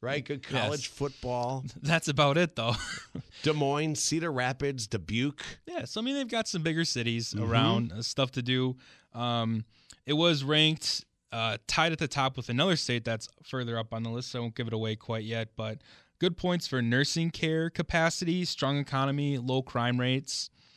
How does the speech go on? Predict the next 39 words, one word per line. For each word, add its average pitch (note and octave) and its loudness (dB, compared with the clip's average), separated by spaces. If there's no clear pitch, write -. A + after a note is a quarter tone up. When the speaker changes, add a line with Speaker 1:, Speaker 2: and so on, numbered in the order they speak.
Speaker 2:
uh, A2+ 0
no C#3 4
Social E3 2
Security C#3 0
tax. C3+ -2
You C3+ -4
can C#3 4
exclude C3 2
some D#3+ 6
of F3 6
your D3 6
retirement B2+ 2
income, A#2+ -2
uh, A2 -4
from A#2 -2
state B2 -2
tax A#2+ -2
if A2+ -8
you're A#2 -6
over A#2 -2
fifty-five. A2 -4
Uh, G#2+ -2
and C3+ -4
overall E3 4
cost C#3 4
of B2+ 2
living B2 4
is A#2+ 2
pretty A#2+ -2
low, A#2 2
and C3 2
there's C3+ 2
a - -2
lot A#2+ 2
of A2 -4
outdoor A2 -6
stuff A2 -8
to - -12
do A2 -6